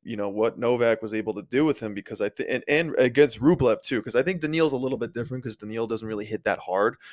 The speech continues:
and kinda puts you under that sort of pressure. Uh, but, like, someone like an Andrei Rublev, who's just ripping every shot. I mean, Jan's just there, right, left, right, left, bang, bang, bang, just right back at you.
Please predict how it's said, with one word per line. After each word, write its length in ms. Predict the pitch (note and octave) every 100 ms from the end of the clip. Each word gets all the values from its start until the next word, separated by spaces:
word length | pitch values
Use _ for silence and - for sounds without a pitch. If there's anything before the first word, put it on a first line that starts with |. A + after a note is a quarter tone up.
| - - _
and 100 | G2
kinda 180 | G#2 G2
puts 220 | B2 -
you 120 | A2
under 120 | G#2+
that 160 | G#2 F#2+
sort 180 | A#2+ G2+
of 80 | -
pressure. 420 | G2+ - C3+ D3+ - - _ -
Uh, 200 | G2 F#2+
but, 140 | A2
like, 160 | G#2+ G#2+
someone 220 | E3+ E3
like 160 | G#2+
an 80 | G2+
Andrei 300 | G#2 A#2 A#2
Rublev, 460 | G2+ B2 C#3 G#2 -
who's 180 | G#2+ G#2
just 180 | G#2 G2
ripping 340 | A2+ C3 A2
every 220 | A2 G#2+
shot. 320 | - - B2
I 20 | G2
mean, 200 | F2 G#2
Jan's 340 | C3+ C3+ B2
just 140 | A2
there, 240 | A#2 B2 G#2+
right, 260 | A2 A2+
left, 260 | C3 G#2+ -
right, 200 | A2+ A2+
left, 320 | G#2+ G2+ -
bang, 180 | A2+ A2+
bang, 220 | A2 A2
bang, 280 | G#2+ A2+ F#2+
just 180 | - -
right 260 | A#2+ A#2
back 220 | A#2 A2+ A#2+
at 260 | A#2+ -
you. 100 | F3+